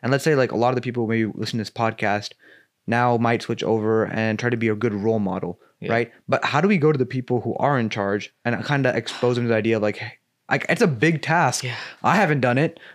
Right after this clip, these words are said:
Speaker 1: Like, but
Speaker 2: I've
Speaker 1: now in my
Speaker 2: tried on, like, very, very small instances. Like, I've, especially when it comes to, like, well, one thing, one thing I, I've always tried to do is when it comes to the parents,
Speaker 1: Mm.
Speaker 2: like, especially, like, if some, like, no, no one, like,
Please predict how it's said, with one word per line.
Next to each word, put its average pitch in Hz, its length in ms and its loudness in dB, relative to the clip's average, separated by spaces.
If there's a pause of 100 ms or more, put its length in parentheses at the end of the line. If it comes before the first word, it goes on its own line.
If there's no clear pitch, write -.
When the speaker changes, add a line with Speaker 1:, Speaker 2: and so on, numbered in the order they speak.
(120)
Speaker 1:
Like, 123 240 0
but 127 80 2
Speaker 2:
I've 147 180 0 (140)
Speaker 1:
now 151 260 4
in 160 200 4
my 147 100 4
Speaker 2:
tried 143 300 4
on, 117 240 -2
like, 104 220 -4
very, 120 360 0
very 113 220 2
small 113 500 -4
instances. 113 520 -6
Like, 98 140 -2
I've, 101 320 -2 (460)
especially 160 240 0
when 156 80 0
it - 20 -8
comes 143 160 -2
to, - 80 -4
like, 117 320 -2 (160)
well, 151 160 0
one 160 160 -2
thing, 165 140 -2
one 160 100 0
thing 165 80 -2
I, 120 480 2
I've 123 160 0
always 117 220 0
tried 107 200 -6
to - 60 -16
do 110 160 0
is 98 100 -2
when 107 100 -6
it 110 60 -8
comes 107 160 -6
to - 60 -18
the - 80 -14
parents, - 400 -12 (100)
Speaker 1:
Mm. 120 280 0
Speaker 2:
like, 107 260 -2 (300)
especially, 147 320 -2
like, 120 420 -2
if 123 140 -4
some, 127 480 -6 (720)
like, 113 220 -4
no, 139 240 -2
no 151 160 0
one, 196 160 2
like, 117 240 -4